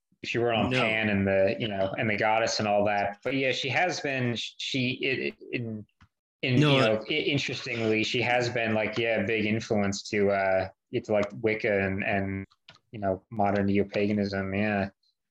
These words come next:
Speaker 2: Yeah, no, for, you know, that here's the, here's the dirty truth, bro. Like, for, for what, whatever your religion is, um, if you go into the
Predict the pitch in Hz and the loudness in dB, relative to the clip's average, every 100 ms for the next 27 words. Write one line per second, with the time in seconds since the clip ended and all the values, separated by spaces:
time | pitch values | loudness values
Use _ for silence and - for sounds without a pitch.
0 | - 131 131 120 131 127 - - 156 - | -2 2 2 2 2 0 -4 -4 -4 0
1 | 147 147 131 120 _ 127 107 147 127 104 | 2 4 2 -2 _ -4 2 2 2 -2
2 | 95 131 107 98 87 92 85 80 - 87 | -4 -2 -2 -2 -2 -2 -2 -6 -4 -4
3 | 82 87 82 82 _ _ _ 90 92 92 | -4 -6 -6 -6 _ _ _ -2 -2 -2
4 | - _ _ _ _ - - 113 78 - | -8 _ _ _ _ -10 -4 -4 -6 -12
5 | - - 120 110 117 120 127 135 143 110 | -20 -10 -4 -2 -2 0 2 2 2 2
6 | 101 98 98 104 110 107 110 107 - - | 0 0 -2 -2 -2 -2 -4 -4 -6 -6
7 | 98 92 87 82 80 - _ _ _ _ | -4 -4 -4 -6 -10 -16 _ _ _ _
8 | _ _ - 101 110 101 113 113 101 92 | _ _ -8 -6 -6 -2 0 0 -2 -4
9 | 95 87 | -6 -6